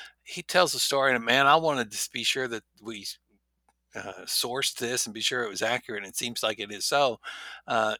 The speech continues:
Elon Musk, the, um, owner of Twitter, uh, in, in his Twitter account in May of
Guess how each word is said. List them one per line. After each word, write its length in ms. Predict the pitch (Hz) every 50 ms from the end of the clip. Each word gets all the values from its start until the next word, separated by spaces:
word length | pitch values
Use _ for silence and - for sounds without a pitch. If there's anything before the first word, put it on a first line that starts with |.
| -
Elon 400 | 160 180 185 185 170 156 143 131
Musk, 400 | 127 139 147 156 143 - - - -
the, 360 | 120 113 110 107 107 110 - _ _
um, 360 | - 110 104 104 101 101 95 _ - _ _ -
owner 460 | 117 131 156 165 156 131 110 - 95 - - - _ _ _ _ _ _ -
of 200 | 113 101 - _
Twitter, 520 | - - - 160 180 202 190 - - - _ _ _ - - - - - - - _ -
uh, 220 | 120 113 110 104 - _ _ -
in, 320 | 135 151 165 165 160 143 - - _
in 220 | - 147 156 - 135
his 240 | 143 135 117 -
Twitter 580 | - - - 143 151 160 156 127 117 110 - - - _ -
account 640 | 113 - - - - 120 110 110 113 113 - - -
in 320 | - 120 110 110 107 104 101 104
May 540 | 104 107 117 117 117 120 123 123 123 120 113 _ _ _ _ -
of 280 | 113 110 104 101 -